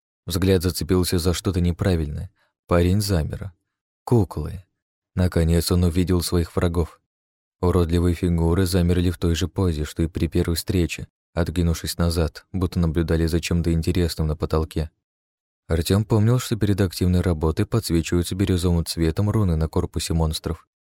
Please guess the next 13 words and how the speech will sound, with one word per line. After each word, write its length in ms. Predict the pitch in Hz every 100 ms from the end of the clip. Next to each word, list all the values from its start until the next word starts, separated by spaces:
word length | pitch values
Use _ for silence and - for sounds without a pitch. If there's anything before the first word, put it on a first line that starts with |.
| _
Значит, 380 | 82 85 85 98
пока 240 | - 98 85
они 200 | 87 104
были 200 | 92 85
в 40 |
спящем 360 | - 85 - 92
режиме. 480 | 101 90 73 82 - _ _ _ _ _ _ _ -
Решил 300 | 92 92 131
не 100 | 151
спешить 400 | - 120 - 135
с 40 |
агрессивными 580 | 143 117 101 104 117 123
действиями 600 | 90 82 - 82 82 82